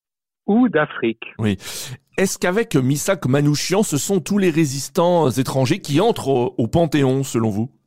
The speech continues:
Speaker 1: Oui, d'une certaine façon, on peut le dire, parce que c'est un symbole. Et d'ailleurs, au caveau du sous-sol du Panthéon, où, euh, son corps va être, euh,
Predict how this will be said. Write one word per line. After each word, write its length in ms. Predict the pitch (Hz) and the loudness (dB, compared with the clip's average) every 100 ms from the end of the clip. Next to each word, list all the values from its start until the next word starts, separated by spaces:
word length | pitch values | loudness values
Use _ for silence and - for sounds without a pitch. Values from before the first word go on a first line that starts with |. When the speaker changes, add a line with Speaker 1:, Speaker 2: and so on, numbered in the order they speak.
| _ | _
Speaker 1:
Oui, 320 | 202 233 233 | 0 2 2
d'une 200 | 147 180 | 0 -2
certaine 320 | 175 180 190 170 | 0 0 0 0
façon, 280 | 180 170 | -2 0
on 120 | 220 180 | 0 0
peut 140 | 185 | 0
le 120 | 180 | 0
dire, 400 | 165 196 190 139 120 _ _ _ | 0 0 0 -2 -6 _ _ _
parce 140 | 143 | -6
que 120 | - 170 | -2 -4
c'est 160 | 170 175 | -2 -2
un 140 | 165 - | -2 -2
symbole. 600 | 190 185 151 135 107 101 - _ _ _ - | -2 0 0 0 0 -4 -8 _ _ _ -4
Et 120 | 147 | -2
d'ailleurs, 720 | 131 135 170 254 233 151 - _ _ _ _ | 0 0 0 0 0 -4 -8 _ _ _ _
au 120 | 143 | -6
caveau 600 | - 208 190 170 185 156 - _ _ _ | -2 0 0 0 0 0 -6 _ _ _
du 540 | 143 110 131 127 120 117 | -12 -6 -2 -2 -2 -4
sous-sol 480 | - 139 - 151 143 | -6 -6 -2 -2 -2
du 120 | 113 | -6
Panthéon, 580 | 113 135 117 131 131 131 - _ _ _ _ | -6 -6 -2 0 0 -2 -6 _ _ _ _
où, 320 | 139 139 135 - _ 127 | -2 -2 -4 -10 _ -4
euh, 400 | 110 107 101 104 - _ _ _ - | -2 -2 -2 -6 -12 _ _ _ -8
son 160 | 135 117 | -6 -4
corps 400 | - 143 143 95 | 0 0 0 -2
va 260 | 110 113 | -2 0
être, 480 | 107 - 117 107 104 - _ _ 123 | -2 -4 -4 -2 -2 -6 _ _ -4
euh, 380 | 104 104 98 | -2 0 -2